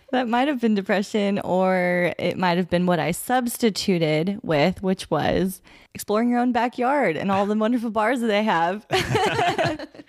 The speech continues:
So yeah, we're not the only ones who are facing canceled trips. Pandemic's not the only cause for canceled trips. In fact, in twenty twenty, there were sixty-two percent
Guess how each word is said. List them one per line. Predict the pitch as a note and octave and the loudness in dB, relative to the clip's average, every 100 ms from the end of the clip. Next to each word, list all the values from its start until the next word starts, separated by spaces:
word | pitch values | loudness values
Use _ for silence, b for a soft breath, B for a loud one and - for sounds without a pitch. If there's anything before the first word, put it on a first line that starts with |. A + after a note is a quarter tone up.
| G#4 B B C#4+ B - | -14 B B -20 B -8
So | B3 | 0
yeah, | G3+ C#3 - | 2 2 0
we're | F3+ C4 | 0 2
not | D4+ D4 | 2 2
the | C4 | 2
only | B3 | 4
ones | A#3 A3 | 2 2
who | A#3 | 2
are | A3+ | 0
facing | G#3+ G3+ G#3+ | 2 0 0
canceled | G#3 G#3 G3 G3+ | 2 2 2 0
trips. | - F#3 F3 F3 | 0 2 2 0
Pandemic's | - G3+ F#3 E3+ F#3+ - | -4 0 2 2 2 2
not | G#3 | 0
the | A3 | 2
only | A3 A3 | 2 2
cause | - A#3+ A3+ A3+ | 0 2 2 2
for | A#3 | -2
canceled | A3+ G#3+ G#3 G3+ | 2 2 2 0
trips. | G#3+ G3 - | 0 0 0
In | A3+ A#3+ | 0 0
fact, | A#3+ F#3 - - - | 2 0 -2 -10 -4
in | A#3 A#3 | -2 0
twenty | - A#3 B3+ | 0 2 2
twenty, | - - F#3 F3+ G3+ A#3+ | 0 0 2 2 2 0
there | - G3 F#3 | 0 0 2
were | F3+ F#3 | 2 0
sixty-two | - G#3+ - - B3 - A3 | 0 -2 0 -2 -2 0 -2
percent | G#3+ A3 G3+ G3 E3+ | 0 0 0 -2 -2